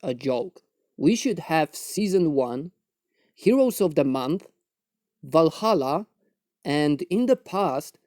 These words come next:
there were Atlantis heroes, but this time, something will replace Season two. Options are costumes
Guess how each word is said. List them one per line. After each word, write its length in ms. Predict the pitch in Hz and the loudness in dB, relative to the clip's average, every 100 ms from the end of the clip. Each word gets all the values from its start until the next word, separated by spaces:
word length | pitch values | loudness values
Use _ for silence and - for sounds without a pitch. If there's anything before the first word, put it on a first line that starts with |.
| _ _ | _ _
there 160 | - 160 | 2 4
were 380 | 160 156 147 - - | 4 4 2 -2 -10
Atlantis 580 | - 147 160 180 202 | -2 2 4 4 0
heroes, 540 | - 139 120 123 139 - _ - | 0 -6 -4 -8 -10 -14 _ -6
but 200 | 135 131 | -4 2
this 240 | 185 - | 2 2
time, 420 | - 147 151 151 - _ _ _ | -4 -2 -2 -4 -6 _ _ _
something 440 | - - 220 240 180 | -8 -2 -2 -2 0
will 180 | 156 151 | 2 2
replace 640 | 147 139 139 143 147 - | 2 0 -2 0 0 -4
Season 500 | - - 127 127 123 | -12 -8 -6 -6 -10
two. 220 | - 127 - _ _ _ _ _ - | -10 -12 -14 _ _ _ _ _ 2
Options 440 | 202 - 220 202 - | 2 2 -2 -2 -4
are 260 | 139 - - _ _ _ _ _ _ - | -8 -8 -16 _ _ _ _ _ _ -4
costumes 680 | 185 202 - 233 226 - | -2 -2 -2 -4 -4 -8